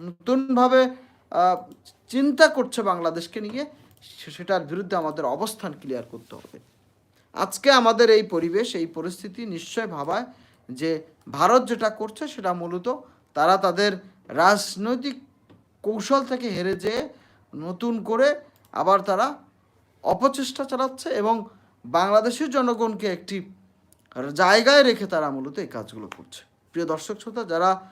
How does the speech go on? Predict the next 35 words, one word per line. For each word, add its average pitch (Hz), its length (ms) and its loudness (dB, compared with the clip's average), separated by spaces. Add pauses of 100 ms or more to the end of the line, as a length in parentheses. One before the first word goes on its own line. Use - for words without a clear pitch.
(320)
এই 180 160 0
মুহূর্তে 214 300 -2
লাইভটি 190 360 0
দেখছেন 190 340 -6
এবং 202 240 -8
পরবর্তীতে 151 540 -8
দেখবেন, 151 360 -10 (580)
আমি 135 160 -8
সকলকে 170 480 -8
বলবো 160 260 -6
যে 175 120 -10 (100)
please 185 220 -8
subscribe 160 440 -6
our 135 220 -4
channel, 156 280 -8 (480)
আমাদের 151 280 -6 (120)
চ্যানেলটি 185 440 -2
সাবস্ক্রাইব 185 500 -8 (100)
করে 208 220 -4 (420)
সাথে 165 320 -10
থাকুন। 240 400 -8 (380)
আগামীতে 226 500 2
যেন 214 180 -2
আমরা 190 320 0
আমাদের, 175 340 -2 (1080)
আহ, 151 260 -2
কার্যক্রম, 170 520 0
আহ, - 600 -16
আরও 196 360 2
ভালোভাবে 196 440 -2
করতে 190 320 -2
পারি, 180 220 -2
বিশেষ 165 300 -12
করে 226 220 -6
বাংলাদেশের 165 640 -8